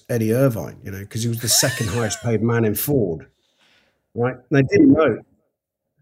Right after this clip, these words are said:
They didn't know. They didn't know what it was all about. Anyway, we went through numerous, like, loads and loads of, you know, M Ds and,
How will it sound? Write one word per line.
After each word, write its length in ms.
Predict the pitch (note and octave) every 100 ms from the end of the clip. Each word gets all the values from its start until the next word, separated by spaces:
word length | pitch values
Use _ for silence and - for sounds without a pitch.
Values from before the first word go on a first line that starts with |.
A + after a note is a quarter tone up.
| _ _ -
They 60 | C3+
didn't 260 | D#3+ D#3+
know. 360 | B2+ B2+ A#2 A2 - -
They 100 | B2
didn't 220 | D3+ B2
know 120 | B2+
what 220 | A#2+ B2+
it 60 | A2+
was 120 | A2+
all 100 | A2
about. 380 | G2 G#2+ G2+ -
Anyway, 240 | G3 A#2+ - -
we 100 | -
went 220 | D#3+ E3+ C#3
through 160 | C#3+
numerous, 880 | C3+ D3+ F#3 G3+ G#3 E3+ A#2 - -
like, 140 | - -
loads 640 | - - D3 D3 C#3+ C#3+
and 100 | B2
loads 280 | B2 B2 A#2+
of, 240 | G#2+ G2 -
you 140 | B2
know, 220 | F#2 D#2 - _ _ A#2+
M 200 | A#2 A#2+
Ds 520 | A#2 A#2 A#2 A2+ G2+
and, 200 | F#2